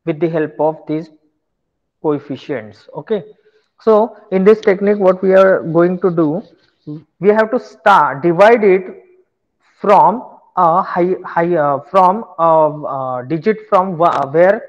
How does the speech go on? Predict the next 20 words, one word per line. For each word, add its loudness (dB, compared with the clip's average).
we -2
have -2
one. 2
Okay. -6
For 6
example, 0
if -4
here 2
we -6
have -2
zero, -2
then 0
we -6
don't -2
have -2
to -4
divide 2
it -4
from -4
zero. -14